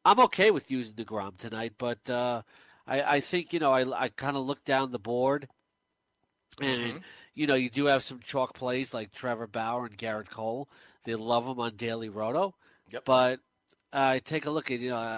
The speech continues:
Speaker 1: I like, I like Caleb Smith at San Francisco tonight. You know, he's
Speaker 2: Mm.
Speaker 1: pitched really well. And, of course, you know, my guy,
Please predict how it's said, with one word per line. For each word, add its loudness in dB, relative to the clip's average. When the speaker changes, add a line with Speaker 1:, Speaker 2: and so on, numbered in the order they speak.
Speaker 1:
I -2
like, -2
I -2
like 4
Caleb 0
Smith -2
at -10
San -4
Francisco -8
tonight. -6
You -10
know, -4
he's -8
Speaker 2:
Mm. -8
Speaker 1:
pitched -12
really -8
well. -4
And, -6
of -10
course, -4
you -8
know, -6
my 2
guy, 0